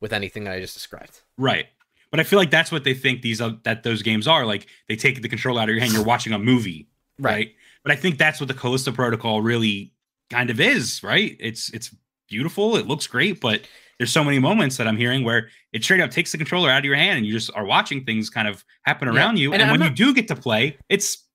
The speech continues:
Speaker 2: awful.
Speaker 1: I'm not, I'm not even talking about cutscenes. I, I'd rather watch a cutscene and it load behind the cutscene or something. I'd literally rather you give me a loading screen, actually,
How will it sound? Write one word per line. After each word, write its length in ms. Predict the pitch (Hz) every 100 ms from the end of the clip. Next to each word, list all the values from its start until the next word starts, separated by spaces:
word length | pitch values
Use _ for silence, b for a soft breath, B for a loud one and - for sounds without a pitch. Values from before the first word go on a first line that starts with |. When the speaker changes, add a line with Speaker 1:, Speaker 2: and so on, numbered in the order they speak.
| -
Speaker 2:
awful. 480 | 262 285 147 95 -
Speaker 1:
I'm 140 | 160
not, 120 | 196 185
I'm 120 | 226
not 100 | 285
even 140 | 214
talking 420 | - 208 247 208
about 140 | 151 143
cutscenes. 800 | - 226 - 170 113 104 - - _ _ _ _ _ _ _
I, 160 | - 190
I'd 240 | 185 156
rather 380 | 180 220 262 247
watch 320 | 139 143 226
a 60 | 240
cutscene 680 | - 196 - 240 247 269 - _ _ _ _
and 200 | - 156
it 120 | 165 139
load 260 | 151 156
behind 280 | 135 135 135
the 60 | 127
cutscene 360 | 151 143 170
or 80 | 131
something. 560 | - 185 165 101 87 - B B -
I'd 220 | 180 156
literally 300 | 240 320 285
rather 460 | 170 147 180 254 185
you 160 | 151
give 160 | 151 185
me 100 | 226
a 60 |
loading 320 | 170 170 359 220
screen, 320 | - 113 95
actually, 480 | 104 - 107 -